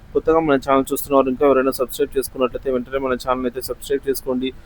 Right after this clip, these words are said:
దీని ద్వారా నేను చేసే ప్రతి ఒక్క వీడియో మీ వరకు రీచ్ అవుతుంది. ఇక ఆలస్యం చేయకుండా వివరాల్లోకి అయితే వెళ్ళిపోదాము. ఫ్రెండ్స్, ఇక విషయానికి వచ్చినట్లయితే ఆంధ్రప్రదేశ్ రాష్ట్ర ప్రభుత్వ ఉద్యోగులకు మరియు పెన్షనర్లకు తమకు రావాల్సిన ఆర్థిక ప్రయోజనాల కోసం ఏళ్ల తరబడి ఎదురు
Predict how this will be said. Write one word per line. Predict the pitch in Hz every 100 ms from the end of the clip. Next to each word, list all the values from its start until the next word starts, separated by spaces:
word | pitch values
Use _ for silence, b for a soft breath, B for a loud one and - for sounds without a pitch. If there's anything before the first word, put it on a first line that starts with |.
| b - -
దీని | 147
ద్వారా | 147 147
నేను | 147 139
చేసే | 135 143
ప్రతి | 131 127
ఒక్క | 127 135
వీడియో | 131 147
మీ | 143
వరకు | 131 127 -
రీచ్ | 131 123
అవుతుంది. | 123 120 123 123 -
ఇక | 131 135
ఆలస్యం | 127 127 - 143 143
చేయకుండా | 127 123 135
వివరాల్లోకి | 143 127 131 135 135 127
అయితే | 127
వెళ్ళిపోదాము. | 131 123 123 123 127 131 - b b b - -
ఫ్రెండ్స్, | 156 160 165
ఇక |
విషయానికి | 160 139 - 156 147
వచ్చినట్లయితే | 139 151 139 139
ఆంధ్రప్రదేశ్ | 135 117 156 170 175 - 139
రాష్ట్ర | 131 - 131
ప్రభుత్వ | 127 127 147
ఉద్యోగులకు | 127 131 135 135 139
మరియు | 120 127 135
పెన్షనర్లకు | 123 - 135 127 156 175 b b -
తమకు | 147 151 156
రావాల్సిన | 135 143 151 160
ఆర్థిక | 147 - 131 151 151 143
ప్రయోజనాల | 127 143 139 147 139
కోసం | 139 131 143 127
ఏళ్ల | 127 143
తరబడి | 143 139 139
ఎదురు | 123 131